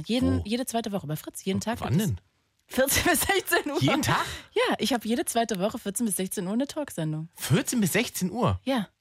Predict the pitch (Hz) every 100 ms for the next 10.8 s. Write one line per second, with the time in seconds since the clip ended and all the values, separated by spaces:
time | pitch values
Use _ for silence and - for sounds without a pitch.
0 | _ _ 110 104 101 101 95 101 101 104
1 | 107 110 196 262 190 147 127 120 127 -
2 | - - _ _ - - 208 220 - -
3 | 185 170 90 - 240 240 - - _ _
4 | - 175 135 147 156 143 135 135 147 131
5 | 254 202 - - 214 196 208 220 220 202
6 | 214 220 196 320 508 208 196 190 175 165
7 | 175 165 160 160 156 165 160 156 170 240
8 | 320 190 220 - 160 240 165 135 120 117
9 | 135 120 117 135 135 160 165 - 170 143
10 | 131 156 269 156 131 123 277 -